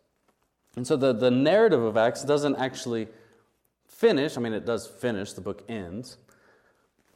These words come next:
But in reality, um, it continues with the life of the church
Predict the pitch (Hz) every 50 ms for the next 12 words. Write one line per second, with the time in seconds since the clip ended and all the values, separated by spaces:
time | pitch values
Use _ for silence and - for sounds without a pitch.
0 | _ _ _ _ _ - 143 151 160 147 135 127 127 131 160 226 247 190 131 113
1 | 117 127 156 180 - - - - _ - - _ _ _ _ _ _ _ _ _
2 | - 117 117 113 113 110 113 104 - - - - _ _ _ _ _ _ _ _
3 | - 135 135 - - 147 135 123 - - - 214 240 254 226 170 131 131 135 131
4 | 127 110 123 135 135 135 131 131 135 135 135 135 131 117 117 110 - - 170 131
5 | 82 - - - -